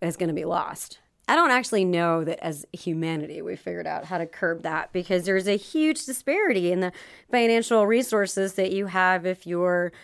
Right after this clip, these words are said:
on the, the development side versus the restoration or protection side. Um, I don't actually know that there's a really logical or clean way to reconcile that. Um,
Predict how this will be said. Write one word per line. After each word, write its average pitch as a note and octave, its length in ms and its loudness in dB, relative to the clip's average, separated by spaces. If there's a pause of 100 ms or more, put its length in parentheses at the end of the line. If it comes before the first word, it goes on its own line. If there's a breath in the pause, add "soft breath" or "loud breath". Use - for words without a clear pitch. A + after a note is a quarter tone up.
(240 loud breath)
on F3+ 460 2 (100)
the, E3+ 220 0 (240)
the F3+ 120 0
development F#3+ 560 2
side E3+ 480 0
versus F3+ 640 0
the E3+ 600 -4 (300)
restoration F3+ 640 0
or E3+ 80 -2
protection A#3+ 480 -8
side. - 400 -6 (520 loud breath)
Um, E3 460 0 (440)
I G#3 140 2
don't B3 180 4
actually G3+ 260 2
know F3+ 220 4
that E3 160 -4
there's E3+ 220 -2 (160)
a F3 100 -2
really F3 280 0
logical E3 640 -2
or E3+ 120 -6
clean F3+ 400 -2
way E3 180 0
to D#3+ 100 -6
reconcile E3 600 -4
that. D3 400 -4 (400 soft breath)
Um, D#3+ 460 -2